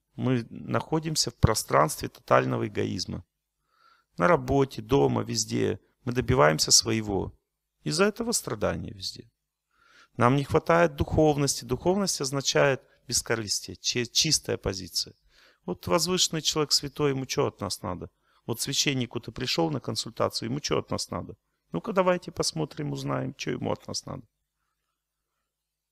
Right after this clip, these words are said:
Да, только помочь. Если ему нужны деньги от нас, чтобы я чё-то для него сделал, это уже не святой человек. Святому человеку ничего не надо от нас, кроме желания, чтобы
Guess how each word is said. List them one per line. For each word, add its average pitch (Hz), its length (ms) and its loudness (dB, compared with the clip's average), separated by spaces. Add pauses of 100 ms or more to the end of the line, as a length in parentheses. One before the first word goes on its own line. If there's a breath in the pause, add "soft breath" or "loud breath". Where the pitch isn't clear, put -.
(560)
Да, 226 260 0
только 226 280 0
помочь. 214 580 2
Если 185 320 2
ему 190 160 2
нужны 185 300 0
деньги 196 340 2
от 135 200 0
нас, 107 340 0
чтобы 143 320 -2
я 151 240 6 (280 loud breath)
чё-то 147 280 2
для 147 160 -2
него 196 260 2
сделал, 143 300 2
это 120 180 2
уже 202 180 4
не 202 120 4
святой 98 360 -2
человек. 90 320 -8 (920 soft breath)
Святому 151 520 2
человеку 226 380 0
ничего 185 640 2
не 143 120 0
надо 113 340 4
от - 140 -4
нас, 131 220 2
кроме 143 340 2
желания, 113 640 2
чтобы - 280 -6